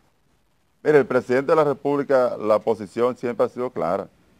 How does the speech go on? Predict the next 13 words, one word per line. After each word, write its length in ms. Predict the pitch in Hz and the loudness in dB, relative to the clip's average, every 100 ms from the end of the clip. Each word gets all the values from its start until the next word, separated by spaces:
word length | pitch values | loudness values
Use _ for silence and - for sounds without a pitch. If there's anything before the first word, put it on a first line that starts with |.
| _ _ - | _ _ -10
Y 60 | |
en 80 | 101 | -2
la 100 | 101 | 2
última 340 | 101 104 123 123 | 0 0 0 2
reunión 360 | 127 110 117 | 2 0 -2
que 120 | 113 | -4
tuvo 240 | 101 113 113 | -6 -6 -4
con 120 | 113 | -4
el 60 | 101 | -4
presidente 440 | 107 95 104 104 | -6 -4 -4 -4
de 40 | |
Estados 380 | 107 101 104 101 | -2 0 0 -2
Unidos, 460 | 98 95 101 98 | -6 -4 -2 -4